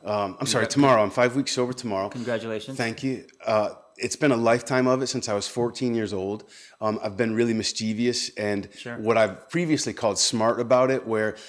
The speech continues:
Speaker 1: I've just shifted addictions my entire life, so it never looks like I'm strung out on one thing, whether it's been food or sex or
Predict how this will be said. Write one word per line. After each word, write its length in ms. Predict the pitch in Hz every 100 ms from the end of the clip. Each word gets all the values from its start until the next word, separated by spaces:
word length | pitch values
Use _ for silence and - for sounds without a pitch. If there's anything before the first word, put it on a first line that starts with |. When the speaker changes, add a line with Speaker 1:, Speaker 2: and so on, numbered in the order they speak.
| - 104
Speaker 1:
I've 120 | 104
just 200 | 135 -
shifted 420 | - 113 - 123
addictions 440 | 117 131 - 127
my 120 | 131 127
entire 300 | 123 131 123
life, 140 | 120
so 140 | 120 104
it 60 |
never 240 | 127 120 101
looks 280 | 95 95
like 160 | 110 101
I'm 100 | 92
strung 380 | - - 98 95
out 160 | 90 104
on 160 | 110
one 140 | 113 113
thing, 240 | 120 117
whether 220 | 101 95
it's 120 | 95
been 220 | - 95 92
food 360 | - 110 113
or 100 | 82
sex 500 | - - 104 107 -
or 160 | 87